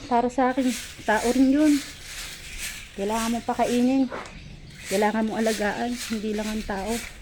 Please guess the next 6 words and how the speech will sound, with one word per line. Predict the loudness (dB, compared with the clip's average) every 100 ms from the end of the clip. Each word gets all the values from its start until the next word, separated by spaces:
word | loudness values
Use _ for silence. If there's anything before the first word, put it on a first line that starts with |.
| -14 -14 -12 -12 -12 -14 -14 -14 -12 -12 -12 -12 -12 -12 -12 -14 -8
Kaya | -6 -2
kung | -2
sasabi | 4 4 6 4 4 2
ng | 2 0
iba | 2 4
na, | 4 0